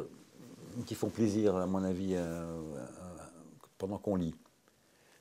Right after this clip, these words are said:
Donc le, le, le, le personnage là, des problèmes, euh, bon, que je vous passe. Dans la rue, j'ai entendu un petit garçon de six ou sept ans demander à sa mère, «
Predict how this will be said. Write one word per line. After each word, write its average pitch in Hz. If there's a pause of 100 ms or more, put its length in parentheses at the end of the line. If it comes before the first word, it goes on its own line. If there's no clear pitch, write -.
(100)
Donc 110
le, 92
le, 92
le, 90
le 90
personnage 98
là, 85
des 80
problèmes, 95
euh, 85
bon, 73 (840)
que 82
je 73
vous 92
passe. 120 (2250)
Dans 123
la 131
rue, 98 (580)
j'ai 95
entendu 123
un 90
petit -
garçon 113
de 92
six 120
ou 110
sept -
ans 87 (180)
demander 110
à 92
sa 82
mère, « 85